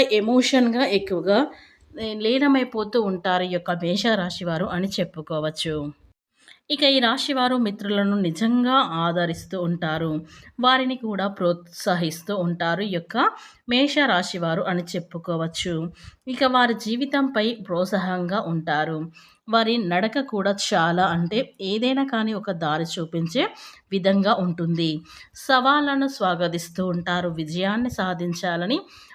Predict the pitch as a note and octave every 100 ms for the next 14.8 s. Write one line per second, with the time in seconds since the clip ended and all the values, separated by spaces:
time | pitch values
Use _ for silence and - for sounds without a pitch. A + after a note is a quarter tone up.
0 | _ B3+ B3 D#4 C4+ B3+ B3+ A#3+ A3+ A3+
1 | - G#3+ A#3 C#4+ A#3 F3+ F#3+ F#3 - F3+
2 | E3+ E3+ F#3 A#3 G3 E3+ F#3 E3 E3+ C#4+
3 | A4+ - - _ _ _ _ - - B3+
4 | C4+ D4 C#4 C4+ C4+ F#3+ E3+ F3 E3 F3
5 | E3 E3+ - _ A#3+ C4 C4 F#3+ A#3 A#3
6 | B3 A3+ G#3 E3+ F3 F3 G3+ A#3 - F3
7 | E3 E3 D#3+ F#3 E3+ G3 A3+ A3+ D#3+ D#3
8 | E3+ F#3 F3 E3+ F#3 F3 C#4+ - - -
9 | - - C4+ B3+ C4+ A#3 G#3+ - G3+ G3+
10 | G3 F3 F3 A#3 D#3 - F#3+ F3 F3+ D3+
11 | - E3+ D#3 D#3+ D#3 E3 - - - G3+
12 | A#3+ C4+ C#4 A3+ G#3 A3 G3+ G#3 G#3 F#3+
13 | E3+ A3 A#3 G#3 G#3 G3+ E3+ E3 E3 E3
14 | F#3 E3 D#3+ F3+ E3+ E3+ E3